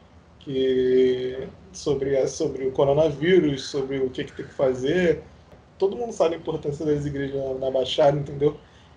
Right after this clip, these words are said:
Então você vê essas, essas coisas acontecendo, é, é bizarro, bizarro. E é assim também, é, é assim, eu não sou religioso, mas eu, eu sei algumas coisas. Tem aquela palavra, né, do orar e vigiar, tá ligado?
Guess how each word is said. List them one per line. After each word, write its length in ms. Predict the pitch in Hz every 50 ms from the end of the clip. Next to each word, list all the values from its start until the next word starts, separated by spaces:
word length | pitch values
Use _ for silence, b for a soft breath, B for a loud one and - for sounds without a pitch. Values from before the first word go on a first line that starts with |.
| b -
Então 260 | 147 - 151 151 156
você 340 | 156 165 160 - 180 175 160
vê 140 | 147 151 170
essas, 300 | 180 180 - 165 151 147 147 139 - 151 147 -
essas 240 | 156 - 151 143 -
coisas 280 | - 147 135 127 131 135
acontecendo, 640 | - 147 143 143 - 139 131 - - 151 151 151
é, 240 | 156 151 151 143 143
é 20 |
bizarro, 540 | 143 139 170 170 156 143 143 127 123 - - - -
bizarro. 460 | 147 151 147 135 135 127 131 147 151 - B B B B B B B
E 80 | 214 233
é 40 |
assim 260 | 392 403 392 - 370 -
também, 540 | - 302 269 247 190 165 156 143 135 131 - - - - - - - -
é, 300 | - - 220 - 175 165
é 40 |
assim, 280 | 165 175 - - 160 156
eu 100 | 185 214
não 100 | 330 370
sou 140 | - 349 240
religioso, 680 | 214 214 208 208 202 190 180 165 170 196 202 202 214 220
mas 600 | 202 185 175 165 156 151 143 135 139 - - - -
eu, 140 | 170 160 - - - -
eu 160 | 151 147 139
sei 220 | - - - 156
algumas 380 | 156 156 151 156 151 143 139 -
coisas. 500 | - - 165 170 185 190 190 190 - - B B B B B B B B B - -
Tem 160 | - 160 170
aquela 340 | 180 180 180 202 - - 196
palavra, 480 | 190 - 214 208 190 160 151 143 143 143
né, 140 | 139 139
do 800 | 131 - 139 135 139 139 135 135 131 131 127 123 123 123 135 170 180 - - _ _ _ _ _ _ _ _ _ _ _ - - -
orar 420 | 160 156 147 143 135 135 135 139
e 40 | 151
vigiar, 560 | 165 156 160 160 147 151 - 175 147 135 135 131
tá 120 | - 156
ligado? 360 | 143 135 131 135 135 143 147